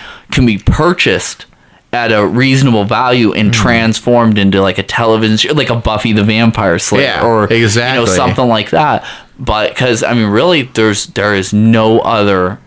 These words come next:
Speaker 1: revival for it beyond that. Like, and, and certain other ones, they're just too expensive because, like, something like a Green Lantern, you can't ever, because it's too, there's
Speaker 2: Yeah.
Speaker 1: so much investment
Speaker 2: Well,
Speaker 1: in
Speaker 2: one
Speaker 1: it.
Speaker 2: of the ones I, I thought was the r-,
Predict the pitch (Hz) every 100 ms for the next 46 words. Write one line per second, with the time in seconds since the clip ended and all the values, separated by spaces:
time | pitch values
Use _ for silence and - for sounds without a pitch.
0 | _ - 104 95 101 110 117 90 - 98
1 | 87 76 98 92 92 92 104 101 73 95
2 | 87 - - 85 82 101 95 - - -
3 | 101 107 139 131 131 175 127 117 - 113
4 | 113 - - 131 - - 110 175 196 90
5 | 98 98 101 123 110 - 107 117 123 113
6 | 120 135 135 190 196 101 92 104 139 135
7 | 85 131 170 139 - - - 135 135 127
8 | 117 - - 131 127 120 110 - _ 131
9 | 165 202 120 143 143 127 110 139 180 151
10 | 139 135 151 156 135 117 117 113 110 107
11 | 92 - 98 - 104 87 98 95 - 98
12 | 95